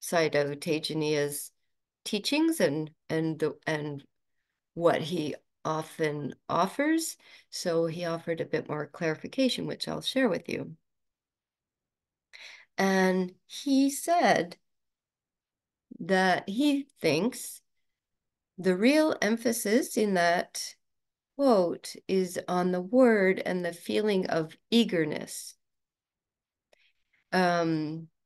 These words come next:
and to keep a strong eye out, a strong awareness for the feeling of eagerness, which Sayadaw U Tejaniya, uh, frequently highlights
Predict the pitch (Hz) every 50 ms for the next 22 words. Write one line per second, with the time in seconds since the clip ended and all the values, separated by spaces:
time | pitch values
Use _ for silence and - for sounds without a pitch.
0 | _ _ _ _ _ _ _ _ _ _ _ _ _ _ - - 185 185 185 185
1 | 185 - 214 202 190 180 - - - - 247 240 240 240 208 202 190 196 - -
2 | - - 233 233 247 240 240 240 220 214 220 214 220 220 226 220 214 - - -
3 | _ _ _ - 185 180 165 160 160 190 220 - - - - - - _ _ _
4 | _ _ _ _ _ _ _ _ _ _ _ - 175 - - - 214 196 190 190
5 | 185 185 180 175 185 254 294 294 277 254 220 190 175 165 160 165 165 - - -
6 | 180 185 180 185 185 - - - - 233 247 269 269 277 247 220 190 170 170 165
7 | 165 - _ _ - 226 254 269 226 240 214 180 160 151 139 143 170 208 - -
8 | - - - - _ _ _ _ _ _ _ _ _ _ _ - 170 175 175 170
9 | - - - 170 170 165 165 160 156 151 151 151 156 160 160 - _ _ _ 165
10 | 160 165 - 170 165 180 180 185 208 208 180 156 151 143 147 156 160 165 - -
11 | - - _ _ _ _ - 175 170 165 165 - - 294 311 320 - 302 247 -
12 | 214 214 202 190 185 185 196 214 202 208 208 202 185 175 165 - - -